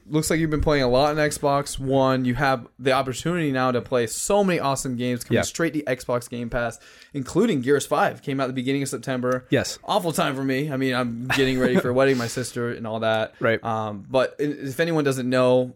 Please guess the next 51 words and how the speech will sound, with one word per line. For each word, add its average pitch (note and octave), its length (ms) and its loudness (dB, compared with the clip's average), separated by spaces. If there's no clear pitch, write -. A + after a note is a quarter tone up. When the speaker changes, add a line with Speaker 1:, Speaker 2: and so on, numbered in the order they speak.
Speaker 1:
you B2+ 220 -4
may B2+ 220 0
know B2 200 0
if A#2 80 -6
you've A#2 100 -6
been A#2 120 -6
listening A#2+ 300 -4
to A2+ 40 -6
me A#2 100 -4
for A2+ 120 -8
a A2 40 -4
long A2+ 200 -2
time A#2 180 -6
or G#2 80 -8
friends D#3 280 -2
with A#2 80 -8
me A2+ 100 -4
for A#2 100 -6
a A2+ 40 0
while, G#2+ 180 2
but G#2 260 -6
Gears D3+ 320 2
one B2+ 540 2
was, B2 380 2
and C3 220 0
two, G#2+ 360 -4
honestly, G#2+ 420 -8
but G#2 160 -10
mainly B2+ 340 0
one. A2 400 -4
I A2+ 240 -4
played, A2+ 420 -2
and A2+ 100 -4
I A2+ 60 0
always B2+ 280 4
go C#3 140 4
back C3+ 240 2
to C#3+ 60 -4
this C3 160 2
number F3 340 2
because C3+ 260 0
it's A2 300 -6
insane, A#2+ 760 -2
but A2+ 520 0
I A2 140 0
played B2 300 -2
it A2+ 300 -2
for G#2+ 480 -2
sixty-eight - 580 -2
hours G2+ 320 -6
straight. - 420 -10